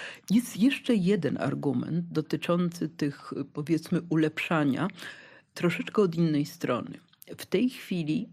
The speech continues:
są bardzo rozwinięte terapie genowe dla szeregu chorób. Rzeczy, które dwadzieścia lat temu wydawały się surrealistyczne. I ja zawsze pytana o terapię genową, mówiłam: Za dwadzieścia lat, za dwadzieścia lat, za dwadzieścia.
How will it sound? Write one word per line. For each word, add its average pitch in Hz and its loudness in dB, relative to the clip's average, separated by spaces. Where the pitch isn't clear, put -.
są 208 0
bardzo 180 2
rozwinięte 147 0
terapie 156 0
genowe 127 -4
dla 135 0
szeregu 135 -4
chorób. - -6
Rzeczy, 202 2
które 165 0
dwadzieścia 165 0
lat 160 2
temu 147 2
wydawały 147 0
się - -6
surrealistyczne. 143 0
I 135 2
ja 143 4
zawsze 165 -2
pytana 156 2
o 143 2
terapię 147 0
genową, 156 4
mówiłam: 151 4
Za 147 6
dwadzieścia 147 2
lat, 143 4
za 143 4
dwadzieścia 135 -2
lat, 131 -6
za 151 2
dwadzieścia. 139 -2